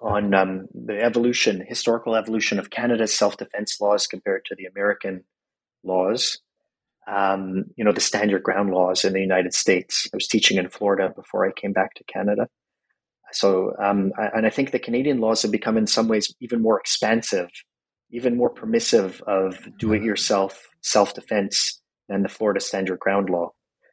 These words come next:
So I've been kind of putting up the alarm, sounding the alarm,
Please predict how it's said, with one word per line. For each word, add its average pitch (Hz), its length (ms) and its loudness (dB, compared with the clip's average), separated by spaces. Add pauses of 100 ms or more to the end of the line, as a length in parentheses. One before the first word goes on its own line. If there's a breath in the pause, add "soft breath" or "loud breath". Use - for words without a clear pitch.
(240)
So - 120 -4
I've 196 80 0
been 208 140 0
kind 110 180 0
of - 120 -2
putting 104 240 0
up - 180 -2
the 104 80 -4
alarm, 95 520 0 (100)
sounding 101 400 0
the 95 100 4
alarm, 92 460 0